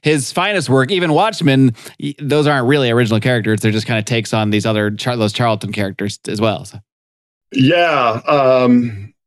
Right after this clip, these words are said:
Speaker 2: so what had happened is that D C had gotten, the, so Charlton went out of business, and Charlton's another story. Uh, that, that whole story hasn't been written, but that was, like, basically a mob run outfit. And
Speaker 1: <laughs>
Speaker 2: basically they just published comic books as money laundering.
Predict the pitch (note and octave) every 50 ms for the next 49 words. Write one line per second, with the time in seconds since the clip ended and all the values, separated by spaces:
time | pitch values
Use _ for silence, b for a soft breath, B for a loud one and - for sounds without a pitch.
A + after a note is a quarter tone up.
0 | _ - - - E3+ D#3+ E3+ F#3+ F#3 E3+ E3+ F3 E3 E3 D#3+ D#3 D#3+ C#3+ C3 A#2+
1 | G#2+ B2+ B2 A2+ - C#3 C#3+ D3 D3 - - C#3+ C3+ C3 B2+ - - C3+ C3 B2+
2 | A#2+ B2 B2 A#2+ - - - - B2+ A#2 - D#3 E3 D#3 B2+ - E3+ D3+ D3 C3
3 | B2+ A#2+ G2 A2 A2+ G2+ F#2+ G#2+ G2+ - - G#2+ G2 - - - F#3 G#3 F3 D#3+
4 | D3 A#2 A2+ A2+ G#2+ G#2 G2 G2 - - - A2+ G2+ G#2 G#2 G#2 G2+ G2 G2 G2
5 | - G#2 G#2 G2+ G2+ G2+ - _ _ _ _ _ _ _ - C#3 D3+ D3+ C#3+ -
6 | E3+ F#3 F3+ D#3 F#3 F3 D#3 - - - D#3+ D3 D3 C#3 A#2+ A#2+ A#2+ G#2+ A#2 A2
7 | A2+ A2 A2+ A2+ A2 G#2+ G#2 G2 G#2+ G2+ - - B2+ C3+ D#3+ D3 C#3+ C3+ B2+ -
8 | - A#2 A#2 A#2 - B2+ - A2 G#2+ G2+ G2 G2+ G#2 G2+ G#2 G#2+ G#2+ G#2+ G#2 F#2+
9 | F#2+ F#2+ F#2+ G2+ G#2+ - - A2 G#2+ G#2+ - - _ _ _ - - - E3 C#3+
10 | A#2 A2+ C3 C#3+ C#3+ - D3 B2 A#2 A#2+ A2+ A2 A2 A2+ - _ - A#2+ B2 B2
11 | A2 D3+ - - - C#3+ C#3 B2+ C3 A#2+ - - - B2 A#2 A#2 A#2+ B2 A#2 -
12 | B2 A2+ - - G2+ - - G2+ G2+ G#2+ A2 A2 A2 A#2 A#2+ A#2+ B2 A#2+ C3 C3
13 | C3+